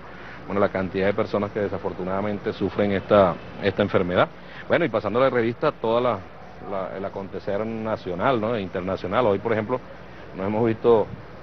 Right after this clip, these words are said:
sorprendidos nosotros, no sorprendidos, en verdad, eso no nos sorprende, ¿no? Sino más bien, eh, nos, nos ha dejado de alguna manera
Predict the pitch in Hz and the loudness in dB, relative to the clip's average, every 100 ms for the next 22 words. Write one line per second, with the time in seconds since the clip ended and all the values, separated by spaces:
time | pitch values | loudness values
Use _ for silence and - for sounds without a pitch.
0 | - 104 95 104 98 98 104 120 123 117 | 0 2 2 0 0 2 4 6 6 4
1 | 101 104 110 120 117 - 120 180 202 107 | 4 4 4 2 2 -4 0 4 4 4
2 | 92 127 107 92 90 107 104 117 123 117 | 4 4 2 0 0 0 0 -2 -2 -4
3 | 90 110 104 90 147 - - - - - | -4 -2 -2 -2 -6 -8 -16 -16 -16 -16
4 | - - 98 101 110 120 117 123 123 101 | -14 -10 -6 -4 -2 2 2 4 2 0
5 | - - - - - 87 67 64 - - | -4 -12 -16 -12 -6 -6 -6 -8 -10 -10
6 | 98 101 101 101 98 104 113 117 117 120 | -8 -6 -6 -4 2 4 6 6 8 8
7 | 120 98 107 101 104 120 117 110 113 120 | 6 2 0 0 2 2 4 4 6 6
8 | 104 | 4